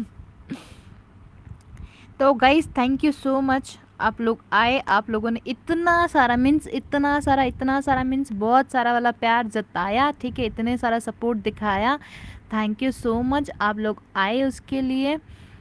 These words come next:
और, और क्या बोलूँ मैं, love you so much all guys, thank you यार, इतना सारा प्यार व्यार सब कुछ जताने के लिए, thank you so much, इतना सारा support दिखाने के लिए। आप लोग हो तभी हम हैं,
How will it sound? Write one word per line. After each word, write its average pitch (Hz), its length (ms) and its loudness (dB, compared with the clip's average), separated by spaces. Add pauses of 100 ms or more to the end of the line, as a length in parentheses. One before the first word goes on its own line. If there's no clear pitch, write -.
(200)
और, 196 680 2 (380)
और 247 160 0
क्या 302 200 0
बोलूँ 247 260 -2
मैं, 247 200 -2 (200)
love 220 220 0
you 254 140 0
so 277 160 -2
much 269 240 -2
all 240 440 -2
guys, 226 380 -2 (100)
thank 247 440 -4
you 262 200 0
यार, 220 280 0 (460)
इतना 220 280 -6
सारा 226 240 -2
प्यार 220 380 -2
व्यार 220 180 -2
सब - 240 -14
कुछ 220 120 -6
जताने 196 420 -4
के 220 180 -8
लिए, 214 160 -4
thank 208 280 -6
you 233 140 -6
so 214 300 -4
much, 208 260 -6 (120)
इतना 214 240 -6
सारा 214 220 -4
support 214 400 -6
दिखाने 208 460 -4
के 208 180 -8
लिए। 202 240 -4 (600)
आप 214 260 -2
लोग 226 200 0
हो 233 180 2
तभी 220 340 0
हम 226 220 2
हैं, 220 340 -2